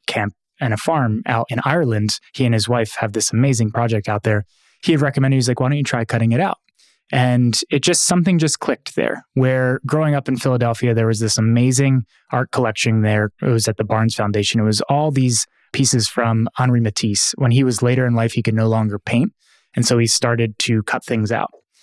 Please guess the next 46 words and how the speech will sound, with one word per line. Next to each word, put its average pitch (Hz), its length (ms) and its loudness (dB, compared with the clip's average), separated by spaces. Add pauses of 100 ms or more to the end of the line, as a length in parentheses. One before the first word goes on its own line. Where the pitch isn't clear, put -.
(280)
And 120 320 2
they're 123 140 2 (260)
just 156 160 2
this 147 160 0
really 202 240 2
simple, 143 540 0
but, 123 200 -4
like, 117 160 -2
amazingly 135 640 2
beautiful 104 640 -2 (440)
pieces 131 340 2
that 110 140 -2
he 104 100 0
did. 165 220 0
And 110 120 0
so 117 280 2
kind 156 200 -2
of 131 260 -4
referring 143 440 0
back 127 200 -2
to 127 100 -4
those 113 400 0
and, 104 160 -4 (360)
and 113 300 0
starting 120 300 0
to 113 60 0
play 117 180 -2
around 110 320 0
with 107 180 -2
some 117 240 -2
of 107 60 -2
the 110 120 2
imagery 107 380 0
that 107 240 -2
I 113 220 0
was 107 240 -2
coming 113 280 0
up 185 160 -2
with, 120 280 -2 (360)
it 147 60 -2
just 117 240 -2
felt 123 200 -2
like 117 160 -4
a 113 60 0
natural 104 380 -2
fit. - 260 -4